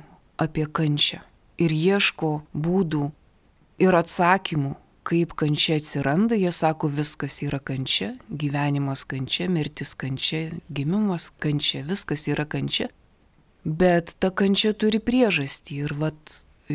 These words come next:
suradus priežastį, tą kančią galima, kai jie sako, įveikti, o mes krikščionys sakom, kad toje kančioje galima pamatyti prasmę.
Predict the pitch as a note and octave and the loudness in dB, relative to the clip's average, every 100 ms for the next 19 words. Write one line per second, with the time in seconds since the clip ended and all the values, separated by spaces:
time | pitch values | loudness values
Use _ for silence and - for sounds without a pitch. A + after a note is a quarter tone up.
0 | D3 D3 - E3+ F#3+ G3+ D#3 - - F#3 | -2 2 4 6 6 4 2 0 2 4
1 | A#3+ A#3 G3 - D#3 D3 - _ _ _ | 6 6 2 0 -2 -6 -8 _ _ _
2 | _ _ - D3+ D3+ F3+ F#3 - D3+ D3+ | _ _ -4 -4 0 2 4 2 0 0
3 | D3+ D3+ D3+ C#3 C#3 - _ _ _ _ | 2 2 2 2 -2 -8 _ _ _ _
4 | _ - E3 E3 E3 E3 D3+ D3+ C#3+ C#3 | _ -4 2 4 4 4 2 0 0 2
5 | D3 G#3 B3 - D4+ D4+ _ _ _ _ | 4 2 0 0 0 0 _ _ _ _
6 | _ _ - D3 D3 G3 - A3 G#3+ - | _ _ -4 0 2 2 2 0 0 0
7 | G#3+ G3+ F#3+ - F3+ F3 F3 E3+ - D#3 | 2 2 2 0 0 0 0 0 0 -2
8 | D3+ - - D#3 D3 D3 D3+ C#3+ - D3+ | -2 -10 -6 0 0 0 0 0 0 0
9 | E3 D#3+ D3+ D3+ D3+ D3 D3 C#3+ C#3+ - | 0 0 2 2 4 2 0 -2 -2 -2
10 | D3+ D3+ - C#3+ C#3+ C#3+ - B2+ | -2 -4 -2 0 2 0 -2 -6